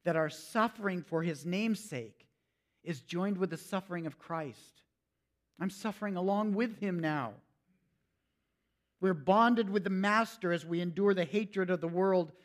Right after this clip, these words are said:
for his glory and the advancement of his kingdom. In Galatians six and verse seventeen, Paul writes that the scars on his body,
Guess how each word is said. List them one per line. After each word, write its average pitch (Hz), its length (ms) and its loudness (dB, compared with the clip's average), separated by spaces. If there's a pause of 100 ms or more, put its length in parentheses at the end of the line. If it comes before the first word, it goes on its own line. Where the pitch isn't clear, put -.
(340)
for 185 160 0
his 208 340 0
glory 214 540 6
and 156 100 -2
the 156 100 0
advancement 165 760 -4 (300)
of 156 80 -2
his 147 160 -6
kingdom. 135 560 -6 (1120)
In 131 80 -6
Galatians 170 500 2
six 180 400 -4
and 160 120 -6
verse 165 280 0
seventeen, 160 560 -2
Paul 165 320 2
writes 160 540 2 (400)
that 175 120 -4
the 160 100 -2
scars 185 760 4
on 170 160 0
his 156 200 -6
body, 156 500 2